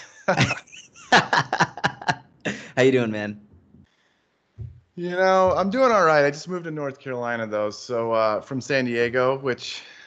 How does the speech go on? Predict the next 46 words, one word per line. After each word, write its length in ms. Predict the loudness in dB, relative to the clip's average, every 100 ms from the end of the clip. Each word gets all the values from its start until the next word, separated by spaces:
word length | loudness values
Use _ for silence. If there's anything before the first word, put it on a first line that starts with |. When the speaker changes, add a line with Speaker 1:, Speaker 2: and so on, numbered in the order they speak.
| _ -20
Speaker 1:
it's 180 | -18
a 20 | -2
bit 160 | 0
of 120 | 0
a 40 | -4
culture, 680 | -4 -4 -2 -4 -4 -6 -14
cultural 680 | -10 -10 -10 -8 -6 -8 -10 -20 -20 -10
difference, 480 | -6 -6 -6 -10 -6
culture 300 | -6 -4 -8
shock. 420 | -6 -6 -8 _ _ _ _ _ 0
And 100 | 2
Speaker 2:
Good 80 | 4
Speaker 1:
not, 140 | 4
Speaker 2:
way, 200 | 0 -8 -16
Speaker 1:
it's 100 | -8
Speaker 2:
bad 200 | -2 -2
Speaker 1:
just, 180 | -2 -6
Speaker 2:
way? 80 | -12 _ _ _ _ _ _ _ _ _
Speaker 1:
it's, 420 | -12 -8 -8 -10 _
it's 280 | -14 -12 -6
a, 140 | -2
it's 300 | -2 -2 -6
different. 480 | -2 -2 0 -4 -4
I 160 | 0 0
don't 160 | 2 0
know. 300 | 0 0 0
I, 160 | -2
I, 240 | -4 -6 -10 -10
like, 180 | -14 -8
I 40 | -6
have 140 | -4
no 120 | -4
friends 400 | -2 0 0 0
here. 400 | -2 0 2 0 -4 -18 _ _
There's 140 | -2
Speaker 2:
Yeah. 40 | 2
Speaker 1:
nobody 280 | 2 2 0
around. 360 | 2 4 2
I 60 | 0
kinda 180 | -4 -4
live 240 | -4 -4
in 80 | -4
the, 140 | -6 -10 _ _
it's 180 | -8 -2
not, 460 | 0 0 -2 -8 -4
like, 240 | -4 -4